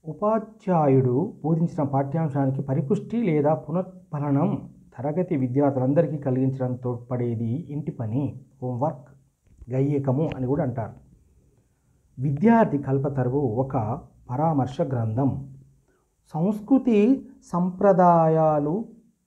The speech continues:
తెలిసి కొనగలుగుట అనే భాషా బోధనా లక్ష్యానికి స్పష్టీకరణ పురాణ-, పురాణేతిహాసాలలోని విశేషాలను వివరించగలగడము.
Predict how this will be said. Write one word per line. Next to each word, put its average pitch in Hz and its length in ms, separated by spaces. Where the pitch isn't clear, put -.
తెలిసి 165 380
కొనగలుగుట 151 680
అనే 139 200
భాషా 135 420
బోధనా 151 380
లక్ష్యానికి 131 540
స్పష్టీకరణ 123 1000
పురాణ-, 160 680
పురాణేతిహాసాలలోని 143 1400
విశేషాలను 135 800
వివరించగలగడము. 120 1300